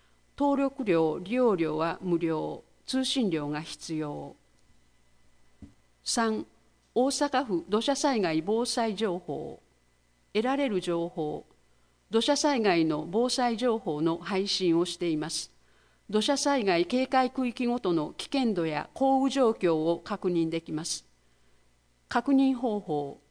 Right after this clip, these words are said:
検索サイトで大阪府土砂災害の防災情報と入力してください。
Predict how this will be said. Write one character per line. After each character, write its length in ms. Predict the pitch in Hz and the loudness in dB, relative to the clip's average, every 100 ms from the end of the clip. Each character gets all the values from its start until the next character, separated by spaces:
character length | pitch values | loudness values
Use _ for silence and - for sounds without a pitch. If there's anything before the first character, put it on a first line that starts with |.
| _ _ - | _ _ -2
検 260 | 285 294 | 2 2
索 220 | 294 269 | 2 -4
サ 160 | - 262 | -2 -2
イ 80 | 208 | -2
ト 140 | 170 | -4
で 200 | 156 160 - _ _ _ - | -4 -6 -8 _ _ _ 0
大 180 | 233 269 | 2 2
阪 380 | 262 254 247 | 0 -2 -2
府 220 | 247 170 330 - | -2 -4 -6 -8
土 120 | 190 | -4
砂 200 | - 285 | -2 0
災 340 | - 269 220 | 0 0 0
害 280 | 185 165 156 | 0 -2 0
の 180 | 156 156 | -2 -2
防 240 | 170 233 | -2 -2
災 340 | 254 - 240 233 | 0 -2 -2 -2
情 240 | 247 190 | -2 -2
報 340 | 196 151 143 - - | -4 -6 -6 -10 -8
と 200 | 226 - | -6 -4
入 220 | 175 175 | 2 2
力 200 | 160 165 | 2 -4
し 80 | 185 | -10
て 100 | 175 | -10
く 100 | 165 | -8
だ 100 | 156 | -8
さ 180 | - 151 | -6 -8
い。 100 | 139 | -10